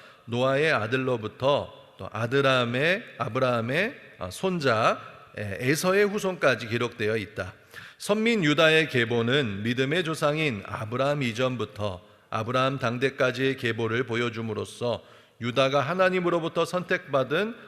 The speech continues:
언약 공동체임을 깨닫게 해준다. 이는 바벨론에서 귀환한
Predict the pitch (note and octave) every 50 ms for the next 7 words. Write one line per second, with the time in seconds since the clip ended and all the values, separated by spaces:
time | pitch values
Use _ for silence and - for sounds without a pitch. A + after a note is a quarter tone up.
0 | - - - G2 A2 A#2+ B2+ C#3 D3+ E3 F3 F3+ F3 - - D3+ C#3 C#3 C3+ C3+
1 | C#3 C3+ C3+ C3+ C3+ C3 B2 A2+ A2 G#2+ A2 A#2 A#2 - B2+ A#2+ C3 A#2+ A#2 -
2 | B2+ A#2 G#2 F#2 G#2 G2+ G2 G2 G2 G2 F#2+ F#2 - - - - - _ _ _
3 | _ - C3+ D3 D#3+ F3 F3+ D#3+ B2 B2 B2 - E3 E3+ E3 E3+ E3 E3 E3 D3
4 | F3 E3 D3+ - C3 C3+ C3+ C3+ C3+ C3+ C#3+ C#3+ C#3 B2+ A2 G#2 G#2 G#2